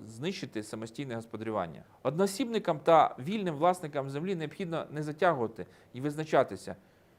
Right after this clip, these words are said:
щоб уникнути збитків та тиску від податкових органів та керівництва О Т Г. Про Всеукраїнське товариство власників землі дізнавайтесь окремо в наших відео та в наших статтях на сторінках нашої групи у Фейсбуці. Також дивіться інші відео на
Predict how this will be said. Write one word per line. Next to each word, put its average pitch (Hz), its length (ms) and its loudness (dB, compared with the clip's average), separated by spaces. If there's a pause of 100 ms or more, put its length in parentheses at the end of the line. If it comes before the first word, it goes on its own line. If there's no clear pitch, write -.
(160)
щоб 139 220 -4
уникнути 151 540 -2
збитків 123 540 -4
та 113 100 -2
тиску 156 380 -2
від 120 260 -6
податкових 113 640 -4
органів 147 360 -2
та 101 100 -6
керівництва 107 800 -6 (600)
О 110 80 -6
Т 110 160 -4
Г. 101 200 -6 (320)
Про 143 120 2
Всеукраїнське 202 520 2
товариство 185 420 2
власників 165 540 0
землі 208 380 -4
дізнавайтесь 151 600 2
окремо 135 300 0
в 117 60 -4
наших 120 320 -4
відео 214 360 -2 (320)
та 131 100 2
в 131 80 0
наших 165 320 2
статтях 196 440 0
на 147 60 -4
сторінках 147 560 -2 (240)
нашої 143 340 -2
групи 151 380 -2
у 131 120 -8
Фейсбуці. 95 600 0 (420)
Також 214 400 2 (260)
дивіться 156 400 -4
інші 185 360 -2
відео 120 400 2
на 120 340 0